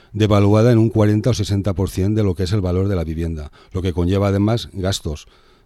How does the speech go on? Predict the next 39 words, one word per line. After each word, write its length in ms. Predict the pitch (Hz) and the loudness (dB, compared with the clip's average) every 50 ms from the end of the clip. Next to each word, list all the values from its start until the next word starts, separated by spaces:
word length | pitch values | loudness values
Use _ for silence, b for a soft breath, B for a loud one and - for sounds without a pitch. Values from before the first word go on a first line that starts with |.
| b - | b -12
en 180 | 87 80 80 82 | -10 -8 -6 -6
la 100 | 82 82 | -4 -4
vivienda, 440 | 90 101 113 123 127 135 156 160 - | -2 0 2 2 2 0 -2 -2 -4
aparte 320 | 92 87 - 87 85 107 | -8 -6 -6 -6 -4 -2
de 60 | 110 | -2
los 120 | 123 110 90 | -2 0 -2
gastos 280 | 87 92 - 127 - | -2 -4 -6 -6 -8
que 80 | - 95 | -6 -6
ya 80 | 85 85 | -8 -6
tuvo 220 | - 85 101 123 | -8 -8 -6 -6
el 40 | 120 | -6
abogado 300 | 92 82 78 85 98 117 | -6 -6 -6 -6 -6 -6
y 40 | 113 | -6
procurador 640 | - 101 80 - 78 76 73 76 82 90 117 131 - b b b b b b - | -8 -10 -10 -10 -12 -12 -12 -10 -10 -10 -10 -10 -14 b b b b b b -8
cuando 420 | 110 113 110 92 85 82 82 80 | -6 -6 -4 -4 -6 -8 -10 -12
se 200 | - - 92 80 | -12 -12 -10 -10
ha, 260 | 85 82 87 87 90 | -8 -10 -10 -10 -10
ha 100 | 85 82 | -10 -8
llevado 420 | 85 87 90 92 90 90 90 90 90 | -8 -6 -6 -6 -6 -6 -6 -8 -8
a 100 | 85 82 | -10 -10
cabo 260 | 95 90 101 120 - | -10 -8 -8 -8 -8
todo 160 | - 95 90 | -8 -8 -8
el 60 | 85 | -8
procedimiento 440 | - 85 73 82 80 80 78 76 82 | -10 -14 -14 -14 -14 -14 -14 -14 -16
judicial. 460 | - - 82 85 - - 110 101 78 b b b b b b b b b | -16 -16 -16 -14 -10 -8 -8 -8 -8 b b b b b b b b b
Por 140 | b 95 92 | b -8 -8
eso 160 | 98 87 113 | -6 -4 -4
digo 240 | 113 117 120 131 120 | -2 -2 -2 -2 -2
que, 200 | - 120 104 - | -4 -6 -6 -6
que, 260 | - - 101 92 92 - _ _ _ - | -6 -8 -6 -6 -8 -10 _ _ _ -12
eh, 160 | - 98 - - | -10 -10 -8 -6
la 140 | 113 104 104 | -4 -4 -4
víctima 380 | 120 135 123 - 135 131 131 | -4 -4 -4 -2 -2 0 0
en 80 | 123 123 | -2 -2
este 200 | 113 - - 107 | -4 -6 -6 -6
caso 380 | 110 127 - - 151 165 156 _ _ | -6 -6 -6 -6 -8 -10 -10 _ _
es 320 | - 113 131 - - - _ | -8 -8 -8 -8 -10 -16 _
el 120 | - 87 80 | -14 -12 -12
propietario. 580 | 82 80 73 90 71 80 82 78 73 71 - | -12 -12 -12 -12 -14 -12 -12 -12 -12 -14 -16